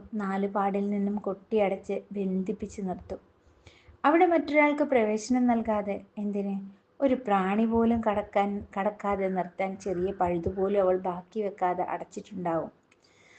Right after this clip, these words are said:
അതിനുള്ളിലിരുന്ന് ചിലപ്പോൾ അവൾ തലക്കടിക്കും, ആർത്ത് കരയും, മുഖം കൈകൾ കൊണ്ട് സ്വയം വലിച്ചു കീറുവാൻ ശ്രമിക്കും. ചിലപ്പോൾ അവൾ മരണത്തെ തന്നെ കൂട്ടുപിടിച്ചെന്ന് വരാം. നിങ്ങളുടെ തിരക്കെല്ലാം കഴിഞ്ഞ് അവരോട് സംസാരിക്കാൻ സമയമാവുമ്പോഴേക്കും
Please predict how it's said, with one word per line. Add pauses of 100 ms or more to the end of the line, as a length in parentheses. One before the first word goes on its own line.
(160)
അതിനുള്ളിലിരുന്ന്
ചിലപ്പോൾ (160)
അവൾ
തലക്കടിക്കും, (560)
ആർത്ത്
കരയും, (180)
മുഖം
കൈകൾ
കൊണ്ട്
സ്വയം
വലിച്ചു
കീറുവാൻ
ശ്രമിക്കും. (500)
ചിലപ്പോൾ
അവൾ (600)
മരണത്തെ
തന്നെ
കൂട്ടുപിടിച്ചെന്ന്
വരാം. (400)
നിങ്ങളുടെ
തിരക്കെല്ലാം
കഴിഞ്ഞ് (140)
അവരോട്
സംസാരിക്കാൻ
സമയമാവുമ്പോഴേക്കും